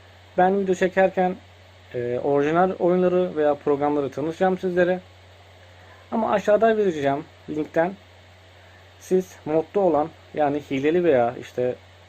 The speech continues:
ne bileyim reklamsız gibi uygulamaları kullanmaya devam edeceksiniz. Ben programı anlatacağım. Aynı zamanda oynayacağım. İçerisinde neler var, nasıl bir modlar yapılmış,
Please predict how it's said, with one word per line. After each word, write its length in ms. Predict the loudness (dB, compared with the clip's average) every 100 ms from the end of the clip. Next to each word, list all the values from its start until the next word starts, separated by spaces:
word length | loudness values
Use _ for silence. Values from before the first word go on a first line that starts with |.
| -14 -6
ne 140 | -4
bileyim 260 | -2 -2 -2
reklamsız 580 | -2 -2 -4 -6 -8
gibi 180 | -6 -4
uygulamaları 680 | -2 -2 -2 0 0 0 -2 -10 -20 -20 -20 -6
kullanmaya 460 | 0 2 2 2
devam 260 | 2 2 2
edeceksiniz. 640 | 0 -2 -4 -6 -8 -10 -20 -20 -20 -20 -20 -20 -20 -20 -20 -20 -20 -20 -10 -2
Ben 160 | 0
programı 460 | 0 0 2 2 2
anlatacağım. 560 | 0 -2 -4 -2 -2 -4 -16 -20 -20 -20 -20 -4
Aynı 200 | 0 0
zamanda 380 | 0 0 0 0
oynayacağım. 500 | 0 0 0 -2 -6 -8 -20 -20 -20 -20 -20 -18 -14
İçerisinde 520 | -6 -4 -2 0 0
neler 240 | 2 4 4
var, 220 | 4 2 -4 -20 -20 -20 -20 -20 -20 -20 -20 -20 -8
nasıl 260 | -6 -4 -2
bir 60 |
modlar 320 | -2 2 2
yapılmış, 480 | 2 0 -2 -2 -6